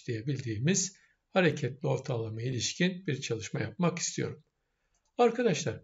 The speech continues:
hareketli ortalamanın esprisi aslında bir line grafiği, çizgi grafiği gibi ama trendi, e, daha iyi takip etmek için, trendi daha iyi analiz etmek için verilen aralıklar içerisinde kullanılıyor.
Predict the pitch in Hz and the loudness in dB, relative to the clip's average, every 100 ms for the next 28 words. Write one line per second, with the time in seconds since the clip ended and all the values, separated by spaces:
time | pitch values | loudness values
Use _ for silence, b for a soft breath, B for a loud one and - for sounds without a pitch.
0 | _ 196 233 - 226 226 - 226 185 - | _ 4 4 4 0 0 8 10 10 6
1 | 147 127 120 120 175 - - 135 117 - | 4 4 2 2 4 2 0 -2 0 0
2 | 180 175 180 151 - 127 131 165 165 156 | 0 0 2 2 0 -4 -2 0 0 -2
3 | 151 151 160 139 _ _ - 147 160 135 | -2 -4 -10 -14 _ _ 2 6 6 4
4 | - 101 - - - - 113 143 139 143 | 0 -4 -10 -16 -10 -8 -4 -2 0 2
5 | 151 - 170 151 156 208 208 B B B | 2 2 0 2 2 0 0 B B B
6 | - 233 151 - - _ - 233 262 226 | 4 6 4 0 -16 _ 8 10 10 6
7 | - 240 233 - _ 139 127 123 120 139 | 0 -2 -2 -8 _ 0 2 2 4 6
8 | 175 240 165 - - 120 - - - - | 8 8 8 2 -2 -2 -4 -6 -6 -4
9 | 110 - - 175 175 175 180 180 175 165 | -8 -6 -4 0 0 2 2 4 4 6
10 | 175 220 147 110 110 110 113 - 104 - | 8 8 8 4 -2 -4 -4 -4 -8 -6
11 | - 214 220 B B _ - 233 175 131 | -2 -2 -4 B B _ 6 8 8 4
12 | 165 180 123 113 - 117 135 - 117 - | 4 4 6 2 -2 -2 -2 0 0 0
13 | - 120 170 202 - - 139 107 - - | -4 0 2 2 -4 -6 -4 -4 -6 -10